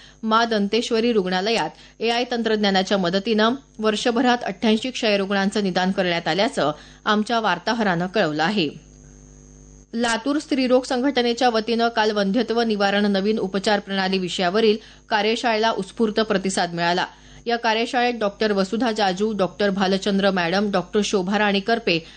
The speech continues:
यांना जीवनगौरव पुरस्कारानं सन्मानित करण्यात आलं. छत्रपती संभाजीनगर इथल्या एमजीएम बहुविधाच्या संचालक स्नेहलता दत्ता यांचं काल निधन झालं.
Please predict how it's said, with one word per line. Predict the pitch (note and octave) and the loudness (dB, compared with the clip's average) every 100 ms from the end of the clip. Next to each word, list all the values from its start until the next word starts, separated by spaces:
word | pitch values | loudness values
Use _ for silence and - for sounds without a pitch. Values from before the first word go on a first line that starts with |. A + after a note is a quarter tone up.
| - | -4
यांना | G#3+ A3 A3+ | -2 2 0
जीवनगौरव | G#3 G#3+ A3+ A#3 A#3 A#3 | 0 0 0 0 0 0
पुरस्कारानं | B3 G#3+ G3 - G3+ F#3+ G3+ | -2 -2 -2 -2 0 0 0
सन्मानित | G#3 G3+ F#3 G#3 F#3+ F#3 | -2 -2 2 2 0 0
करण्यात | A3+ F3+ D3 F3 | 0 0 0 0
आलं. | F3+ D3+ - - - - - - - - - - - - - | 0 0 -4 -20 -20 -20 -20 -20 -20 -20 -20 -20 -20 -20 -8
छत्रपती | B3+ B3+ C4 C4+ C#4+ | -2 0 0 0 -2
संभाजीनगर | C4+ A#3+ A#3+ A#3+ A#3+ A#3 | 0 2 0 0 0 0
इथल्या | A#3 A#3+ A#3+ | 0 0 0
एमजीएम | G#3+ G3 A3+ A3+ | 0 0 0 2
बहुविधाच्या | A3 G3+ G#3 G3+ G3+ G3+ G#3+ | 2 2 0 2 0 0 -2
संचालक | G#3+ F#3+ G3+ F#3+ G#3 G#3+ | -2 -2 0 2 0 -2
स्नेहलता | - G3 G#3 G#3 G#3+ | -2 0 2 2 2
दत्ता | G#3+ F#3 - | 0 0 0
यांचं | E3+ F3+ F#3 G#3+ | 0 0 0 0
काल | G#3+ F#3 | 0 0
निधन | F#3 F3 F3+ | 0 2 0
झालं. | G#3+ C4 | 2 2